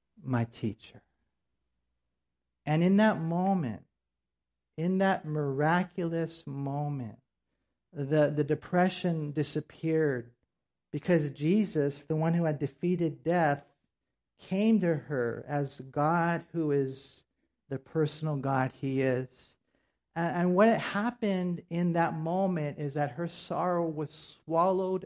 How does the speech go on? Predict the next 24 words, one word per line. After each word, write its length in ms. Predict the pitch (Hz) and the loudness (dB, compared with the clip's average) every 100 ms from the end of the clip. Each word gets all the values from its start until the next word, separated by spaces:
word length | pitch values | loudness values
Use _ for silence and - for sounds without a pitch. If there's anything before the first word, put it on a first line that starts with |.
| - | -4
up 300 | 139 123 113 _ _ _ _ _ _ _ _ _ _ | -2 -2 -4 _ _ _ _ _ _ _ _ _ _
by 260 | 135 123 117 | -6 0 0
joy. 380 | 110 120 110 110 107 _ _ _ _ _ _ _ _ _ _ _ | 0 -4 -6 -8 -18 _ _ _ _ _ _ _ _ _ _ _
And 100 | 156 | 2
I 140 | 165 214 | 4 6
just 220 | 247 - | 2 0
want 140 | 262 | 0
to 160 | 240 - | 0 0
say 240 | 196 240 | -2 -2
this 300 | 208 151 - - | 0 -2 -4 -10
to 60 | 175 | -6
you, 340 | 165 147 127 123 | -4 -2 -2 -2
that 420 | 139 131 143 131 | -2 -2 -8 -10
Jesus 1040 | - 185 247 - 131 123 139 - - - _ _ _ _ _ _ | -2 0 0 -2 -2 -2 -6 -12 -20 -20 _ _ _ _ _ _
can 300 | 190 170 147 | -2 0 -2
do 300 | 131 170 202 | 0 2 4
that 320 | 175 143 - _ - | 2 0 -4 _ 0
for 160 | 143 | 2
you 760 | 135 127 143 170 190 135 92 - _ _ _ _ _ _ _ _ _ | 2 -4 -4 0 0 -2 -6 -14 _ _ _ _ _ _ _ _ _
today 680 | 165 151 147 156 127 110 95 _ _ _ _ _ _ _ _ _ _ - | -6 -2 4 6 4 0 -6 _ _ _ _ _ _ _ _ _ _ -10
if 220 | 120 - | -8 -2
you 120 | 131 | 0
let 280 | 117 107 98 | 2 0 -4
him. 120 | 107 | -12